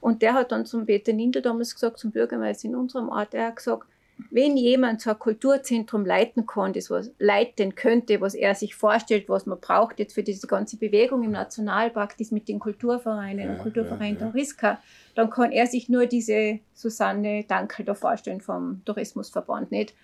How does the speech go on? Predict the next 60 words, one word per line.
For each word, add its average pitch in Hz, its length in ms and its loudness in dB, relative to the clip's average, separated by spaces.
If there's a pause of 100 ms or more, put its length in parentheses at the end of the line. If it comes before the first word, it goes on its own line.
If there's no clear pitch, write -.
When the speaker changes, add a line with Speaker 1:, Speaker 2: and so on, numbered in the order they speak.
(140)
Speaker 2:
Mhm. 98 120 -10
Speaker 1:
Und 214 100 -6
der 226 60 4
Peter 214 300 2
Nindl, 233 340 6
„Ja, 220 200 2
ist 214 180 -4
wurscht, 226 280 2
ich 220 80 0
mag 208 220 -2
das 226 100 -4
schon 226 180 2
machen.“ 330 380 4
Und 294 100 2
der 226 140 4
hat 233 160 6
dann - 100 4
auch 285 500 8
gesagt, 269 280 4
nicht? 262 200 4 (540)
Also 269 260 4
mich 359 180 6
hat 294 160 4
man 247 100 4
eigentlich 247 240 2
gar 247 160 6
nicht 311 140 2
gefragt - 400 0
zuerst, 302 300 -2
nicht? 285 260 2
Speaker 2:
Ja. 220 160 -6 (220)
Speaker 1:
Und 240 380 4
ich 262 80 4
hab 247 120 4
halt 233 160 2
da 220 60 2
so 226 120 0
mitgewirkt 302 640 2
und 254 100 -2
plötzlich 254 260 -4
hat's 233 140 -6
geheißen, 240 380 0
„Ja, 262 280 2
da 247 100 0
kommt 233 300 -2
der 233 80 0
Kammerlanderstall, 262 760 2
wird 233 140 -2
grad 220 200 -4
umgebaut 269 800 2
und 226 160 -2
es 208 80 -6
soll 208 100 -4
dieses 214 300 -8
Zentrum 254 500 -2
werden 247 300 4
und 233 180 2
du 277 120 2
magst 226 440 4
das.“ - 320 -10